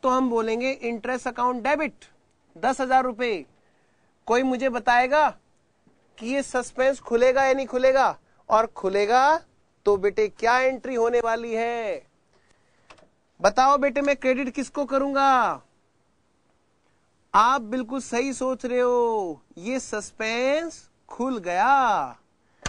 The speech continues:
To interest suspense, पहले साल खुला जी, पहले साल खुला।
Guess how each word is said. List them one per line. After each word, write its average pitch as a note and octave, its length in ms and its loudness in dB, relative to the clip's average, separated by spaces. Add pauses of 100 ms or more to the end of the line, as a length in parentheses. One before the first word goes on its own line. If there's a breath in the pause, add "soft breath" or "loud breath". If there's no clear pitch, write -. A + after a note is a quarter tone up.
(600 soft breath)
To D4 320 0
interest A#3+ 640 -6
suspense, B3+ 640 -4 (800)
पहले B3+ 400 0
साल A3+ 360 0
खुला G#3 400 0
जी, G#3+ 360 -8
पहले F#3 460 -6
साल F3+ 340 -4
खुला। G#3+ 540 -4